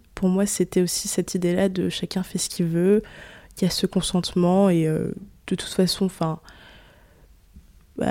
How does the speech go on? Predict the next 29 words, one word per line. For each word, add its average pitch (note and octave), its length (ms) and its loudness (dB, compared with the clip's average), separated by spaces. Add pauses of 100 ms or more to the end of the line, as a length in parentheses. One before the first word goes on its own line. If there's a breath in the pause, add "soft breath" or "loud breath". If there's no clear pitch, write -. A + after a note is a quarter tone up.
elle F3+ 120 4
a F3+ 100 4
pas F#3 260 2
l'air F#3 200 4
de F#3+ 80 2
souffrir. - 640 -2
Enfin, F3 440 0
de - 60 -2
toute - 100 -6
façon, A3 180 6
j'étais A3+ 220 6
pas A3 280 4
une, F#3 220 0
euh, E3+ 480 -2 (420)
consommatrice F#3+ 540 0
de F3 100 4
la E3+ 100 2
pornographie. E3+ 720 -2
Donc, E3+ 240 2
euh, E3+ 60 6 (480 loud breath)
c-, - 400 -2
pour G3 120 -2
moi, G3 120 8
c'était G3 200 4
assez F#3 220 2
utopique. G3+ 540 2
C'était F#3 320 0
très, F#3+ 460 0
euh, F3 420 0